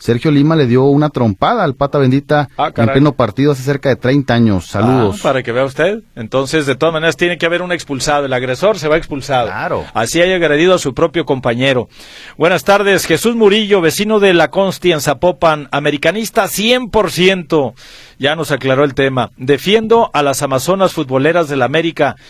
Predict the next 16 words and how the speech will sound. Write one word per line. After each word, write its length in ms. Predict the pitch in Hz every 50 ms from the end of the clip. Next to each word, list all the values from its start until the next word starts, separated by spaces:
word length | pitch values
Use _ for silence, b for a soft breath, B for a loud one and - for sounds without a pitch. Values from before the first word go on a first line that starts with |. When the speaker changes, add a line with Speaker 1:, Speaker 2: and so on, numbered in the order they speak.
| B B B
Speaker 2:
ya 180 | - 147 165 160
que 140 | - 175
no 140 | 170 175 175
son 320 | 156 - 180 180 180 190 - -
las 280 | 139 143 131 127 - 156
ama-, 260 | 165 165 165 170 165 -
las 280 | 135 135 131 127 117
más 180 | 127 151 156 -
perdedoras. 720 | - 180 151 131 135 123 139 151 156 147 143 127 - - -
Es 180 | 151 170 165 -
como 240 | - 180 170 156 139
ver 260 | 131 147 165 170 - -
el 140 | - 127 120 113
vaso 300 | 147 156 147 - 170 156
medio 240 | 151 143 135 131
vacío. 440 | 123 117 - - 185 208 190 135 -